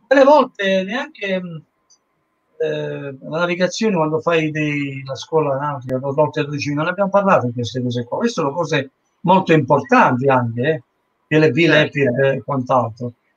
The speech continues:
Speaker 1: Va bene, quindi
Speaker 2: Certo.
Speaker 1: questo è il segnale, è chiaro che poi
Speaker 2: Dell'epir,
Speaker 1: arriva quant'altro.
Speaker 2: dell'epir, dell'epir.
Speaker 1: Dell'epir. Invece prima, eh,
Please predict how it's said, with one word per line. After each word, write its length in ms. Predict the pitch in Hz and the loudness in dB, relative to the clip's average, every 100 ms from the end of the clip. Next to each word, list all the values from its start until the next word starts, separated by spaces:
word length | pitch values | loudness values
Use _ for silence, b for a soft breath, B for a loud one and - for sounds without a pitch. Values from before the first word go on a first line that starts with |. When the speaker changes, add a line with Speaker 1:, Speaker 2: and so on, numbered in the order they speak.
| _ | _
Speaker 1:
Va 120 | - 175 | -2 0
bene, 240 | 160 160 | 2 2
quindi 100 | 165 | 2
Speaker 2:
Certo. 140 | 160 | 2
Speaker 1:
questo 240 | 190 185 165 | 2 2 2
è 40 | |
il 60 | 175 | -2
segnale, 480 | 202 208 190 151 170 | 0 2 4 4 2
è 60 | 185 | 0
chiaro 320 | 165 151 151 | 4 4 4
che 120 | 143 | 0
poi 140 | 131 160 | 2 2
Speaker 2:
Dell'epir, 340 | - 123 101 | 4 0 -2
Speaker 1:
arriva 240 | 117 113 | -4 -4
quant'altro. 360 | 117 127 113 127 | -4 -2 0 -2
Speaker 2:
dell'epir, 540 | 113 117 104 95 - _ | -4 -8 -8 -10 -16 _
dell'epir. 240 | 101 156 | -8 0
Speaker 1:
Dell'epir. 520 | 151 143 - 139 139 | 0 0 -2 -4 -4
Invece 360 | 202 302 220 214 | -4 -2 0 0
prima, 520 | 254 240 175 165 - _ _ _ | 0 2 4 4 0 _ _ _
eh, 600 | 156 156 156 151 151 | 6 8 8 8 6